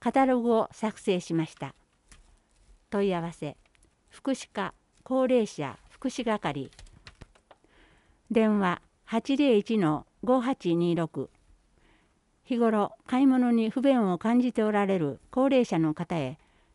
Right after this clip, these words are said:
地域密着の取り組みを行う店舗、事業所を紹介するために作成しました。カタログを作成するにあたり、掲載店舗、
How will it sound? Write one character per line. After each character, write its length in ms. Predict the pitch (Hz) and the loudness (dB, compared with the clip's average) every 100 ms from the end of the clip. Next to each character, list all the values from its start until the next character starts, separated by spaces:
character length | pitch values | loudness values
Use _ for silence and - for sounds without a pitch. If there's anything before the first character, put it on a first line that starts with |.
| _ - | _ -4
地 140 | 277 | -2
域 240 | 254 185 180 | 0 0 0
密 180 | 208 | 0
着 260 | - 254 262 | 0 -2 0
の 140 | 262 | 0
取 200 | 254 220 | 0 -2
り 40 | 247 | 0
組 220 | 262 247 | 0 2
み 60 | 240 | 2
を 100 | 233 | 0
行 120 | 226 | 0
う 280 | 220 208 214 | 0 -2 -2
店 260 | 226 202 160 | -2 -2 -2
舗、 200 | 147 - _ _ - | -6 -8 _ _ -8
事 140 | 202 | -2
業 180 | 254 269 | 2 2
所 200 | - 170 | 0 -2
を 60 | 160 | -2
紹 220 | - 240 | -2 -2
介 220 | 240 233 | -2 -2
す 100 | - | -4
る 140 | 233 | -6
た 100 | 226 | -2
め 120 | 208 165 | 0 0
に 200 | 143 - | -2 -8
作 260 | - 214 - | -8 -8 -6
成 200 | - 202 | -2 -2
し 100 | - | -2
ま 140 | 180 | -6
し 80 | 175 | -6
た。 180 | - - _ _ _ _ _ _ _ _ _ | -10 -12 _ _ _ _ _ _ _ _ _
カ 100 | - | -6
タ 160 | 233 262 | 0 2
ロ 160 | 269 240 | 2 2
グ 160 | 240 | 2
を 80 | 226 | 0
作 260 | - 247 - | -2 -6 -4
成 220 | 269 262 | -2 -2
す 100 | 247 | -2
る 120 | 233 | -2
に 100 | 226 | -2
あ 80 | 208 | -2
た 140 | 190 | -4
り、 180 | 151 139 _ _ _ _ - | -6 -8 _ _ _ _ -2
掲 160 | 254 | 0
載 300 | 254 226 226 | 2 0 -2
店 260 | - 208 180 | 0 -2 -2
舗、 260 | - 147 | -4 -6